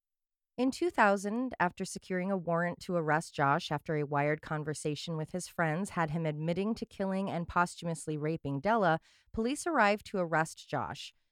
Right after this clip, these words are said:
Unfortunately, his drug-induced paranoia kept him a step ahead, and he had taken off on his bike. A search of the area ensued, ending at three A M. At five P M, police learned of Josh's location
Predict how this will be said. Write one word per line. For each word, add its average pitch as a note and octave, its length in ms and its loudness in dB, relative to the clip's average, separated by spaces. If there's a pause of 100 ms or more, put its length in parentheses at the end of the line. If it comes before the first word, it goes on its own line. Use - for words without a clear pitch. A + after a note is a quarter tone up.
(140)
Unfortunately, F#3 840 -2
his F3 240 -4
drug-induced D#3+ 720 -4
paranoia D3+ 580 -2
kept - 300 -6
him A3+ 240 0
a F3+ 80 -6
step - 300 -4
ahead, C#3 400 -4
and D#3+ 200 -4
he F3+ 120 -4
had G3+ 180 -4
taken B3 320 -4
off A#3 240 0
on D3 100 -4
his C#3 160 -8
bike. - 400 -8 (580)
A F#3 60 -2
search A3+ 320 -2
of G#3+ 100 -4
the F3+ 140 -2
area E3 340 0
ensued, F3+ 600 -4 (240)
ending C4+ 300 0
at - 120 -4
three E3+ 320 -6
A E3 200 0
M. C3+ 280 -6 (360)
At E3 160 -2
five E3 400 2
P C#4 240 0
M, D#3+ 260 2
police A#3 380 -4
learned G3 260 2
of F#3+ 80 -6
Josh's E3 400 0
location E3 680 -4